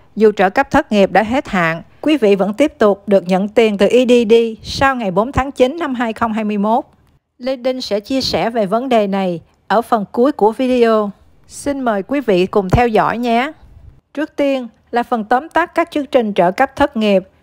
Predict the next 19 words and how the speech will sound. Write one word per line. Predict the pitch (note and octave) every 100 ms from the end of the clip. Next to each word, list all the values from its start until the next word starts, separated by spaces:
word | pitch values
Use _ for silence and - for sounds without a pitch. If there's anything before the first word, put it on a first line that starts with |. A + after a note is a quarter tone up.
| _ _ _ -
ngày | A3+ A3
hết | A3 D4
hạn | A#3 F#3 F3 F#3 - _ _ _ _ _ A3
và | A3+ G#3
cách | - C#4+ -
E | C4+
D | A#3+ B3 G#3+
D | A#3+ A#3
chi | - C4+
trả | F3 A#3+
tiền | - A3+ G3+ F3+
cho | B3
những | G#3+ G#3+
chương | C4 B3
trình | A3+ G3+ F#3+
này | F#3+ F#3
như | G#3+
thế | B3 C4+
nào. | B3+ G3 E3